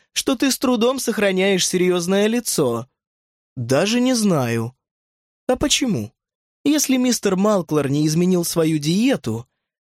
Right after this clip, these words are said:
"Хе-хе-хе". Морли пошёл с нами.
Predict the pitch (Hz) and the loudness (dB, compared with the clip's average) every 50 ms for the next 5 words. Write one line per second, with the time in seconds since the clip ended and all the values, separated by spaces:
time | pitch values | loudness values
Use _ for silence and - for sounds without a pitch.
0 | _ _ _ - - - - 302 311 262 - - 240 233 233 208 - - - - | _ _ _ -10 -4 -2 0 0 0 0 -2 -2 0 0 0 -2 -4 -6 -4 -2
1 | 120 117 113 110 110 117 120 101 - _ _ _ _ _ _ _ _ _ _ _ | 0 0 0 0 0 -2 -4 -6 -8 _ _ _ _ _ _ _ _ _ _ _
2 | _ _ _ - 254 277 285 262 233 226 208 - 147 139 - - 151 147 143 - | _ _ _ -2 0 2 2 2 2 0 0 0 -2 -2 0 0 -2 -2 0 -2
3 | - 160 143 113 107 104 95 87 - | 0 0 0 0 0 -2 -4 -6 -8